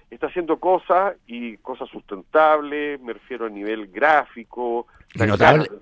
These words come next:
Speaker 2: y notable que la esté
Speaker 1: sí.
Speaker 2: haciendo en Arica, además, ¿no?
Speaker 1: Y de Arica y llega acá, y digo que el,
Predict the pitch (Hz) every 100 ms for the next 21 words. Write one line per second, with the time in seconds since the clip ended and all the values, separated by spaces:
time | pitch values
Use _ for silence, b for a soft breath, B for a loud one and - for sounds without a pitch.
0 | - 104 104 123 147 127 101 - 107 139
1 | 120 104 80 98 - - 76 69 82 -
2 | 101 139 - 117 120 117 120 202 - 208
3 | 151 175 190 185 175 214 156 156 185 160
4 | 127